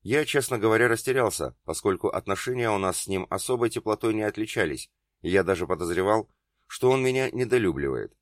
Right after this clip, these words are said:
Во всяком случае, такие хвалебные слова я услышал впервые за четыре года. На празднике я был с супругой, которую коллективу показал впервые, так как женился года полтора назад,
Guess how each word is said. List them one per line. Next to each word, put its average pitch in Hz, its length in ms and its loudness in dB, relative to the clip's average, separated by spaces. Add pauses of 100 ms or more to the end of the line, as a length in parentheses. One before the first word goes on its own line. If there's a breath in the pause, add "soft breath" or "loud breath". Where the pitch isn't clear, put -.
(320)
Во 104 160 2
всяком 135 300 2
случае, 123 340 -4
такие 107 320 2
хвалебные 101 580 0
слова 107 260 -2
я 107 140 2
услышал 107 400 -4
впервые 110 580 2
за 98 140 -4
четыре 82 400 -4
года. 71 340 -6 (920)
На 82 180 -2
празднике 110 480 0
я 85 80 2
был 95 180 2
с - 60 -6
супругой, 82 560 -2 (140)
которую 98 400 2
коллективу 101 500 0
показал 98 400 -2
впервые, 101 560 0 (220)
так 113 140 0
как 117 160 2
женился 117 400 -2
года 98 220 0
полтора 98 420 0
назад, 92 380 0